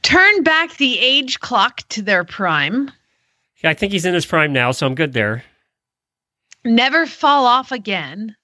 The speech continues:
Speaker 1: Gravity defying potion.
Speaker 2: Uh, uh, I'm good
Speaker 1: We
Speaker 2: there.
Speaker 1: got
Speaker 2: I
Speaker 1: the
Speaker 2: drive
Speaker 1: shrinking
Speaker 2: him. <laughs>
Speaker 1: potion, the age reversal potion, the gravity defying potion.
Speaker 2: I'm good on all those.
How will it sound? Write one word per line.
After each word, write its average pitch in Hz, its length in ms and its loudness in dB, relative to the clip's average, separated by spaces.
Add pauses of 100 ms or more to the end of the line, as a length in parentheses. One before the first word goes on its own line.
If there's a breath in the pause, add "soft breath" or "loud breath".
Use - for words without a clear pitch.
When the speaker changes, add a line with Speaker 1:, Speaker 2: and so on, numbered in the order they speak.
(300)
Speaker 1:
Gravity 269 560 -2
defying 185 540 -14
potion. 147 560 -18 (300)
Speaker 2:
Uh, 147 40 -6
uh, 143 300 -6
I'm 165 180 -6
good 170 160 -2
Speaker 1:
We - 60 -6
Speaker 2:
there. 143 120 -2
Speaker 1:
got 143 80 0
Speaker 2:
I 143 40 2
Speaker 1:
the 139 60 -2
Speaker 2:
drive 131 300 0
Speaker 1:
shrinking 127 180 -4
Speaker 2:
him. 339 60 2
<laughs> - 40 2
Speaker 1:
potion, 330 400 -4 (220 loud breath)
the 254 200 -8
age 311 280 2
reversal 262 500 -2
potion, 214 540 -4 (160 loud breath)
the 233 100 -2
gravity 302 560 0
defying 220 520 -4
potion. 185 300 -4
Speaker 2:
I'm 180 60 -2
good 170 80 -2
on 151 140 -2
all 131 160 -4
those. 107 320 -10